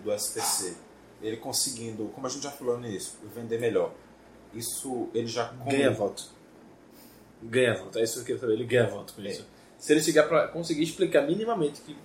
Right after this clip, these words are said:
Speaker 2: que pode acontecer, ele ganha muito voto. Porque tu chega, sei lá, inclusive isso é uma pesquisa recente, né? Tipo, muitos jovens endividados, muitos endividados estão no S P C. Famílias, tipo, desempregadas, co-,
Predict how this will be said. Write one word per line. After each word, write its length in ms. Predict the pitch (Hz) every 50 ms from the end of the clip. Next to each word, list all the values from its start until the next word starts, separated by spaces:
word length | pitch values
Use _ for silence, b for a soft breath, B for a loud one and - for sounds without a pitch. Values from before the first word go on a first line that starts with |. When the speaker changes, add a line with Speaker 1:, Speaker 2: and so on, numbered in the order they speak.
| - - - - -
Speaker 2:
que 120 | - 165
pode 220 | - 147 160 190
acontecer, 340 | 196 208 196 170 160 - 151
ele 100 | 165 190 175
ganha 220 | 160 139 147 175
muito 220 | - 170 165 - 180
voto. 300 | 151 127 113 110 - - - B B B B B B B B B B
Porque 180 | - - 185 175
tu 120 | 165 277
chega, 420 | - - 165 139 127 127 110 - - - - - - - - - - - -
sei 180 | - - 175
lá, 360 | 180 170 135 117 113 - - - - - - - - - - - - - - - - - - - - - - - 123 120 123 127 - - - - - - - -
inclusive 380 | 185 190 170 165 233 214 214 208
isso 140 | 196 - 214
é 40 | 202
uma 60 | 208
pesquisa 220 | 196 - 190 180
recente, 400 | 175 208 214 - 185 170 165 -
né? 80 | 160 156
Tipo, 220 | 156 - - 131
muitos 420 | 123 127 139 175 233 - 294 226 165
jovens 260 | 156 151 156 151 156
endividados, 680 | 156 147 147 151 143 120 110 113 113 117 113 - - -
muitos 460 | 123 123 135 151 170 170 165 160 156
endividados 340 | 151 143 135 135 127 127 123
estão 140 | - 139 131
no 60 | 131
S 120 | 131 - -
P 120 | 135 131
C. 240 | - - 113 110 - B B B B B B -
Famílias, 760 | - - 170 180 175 156 139 147 147 147 147 143 - - - -
tipo, 160 | - - -
desempregadas, 720 | 127 139 156 160 - 165 156 120 113 113 113 117 120 113
co-, 240 | - - - 139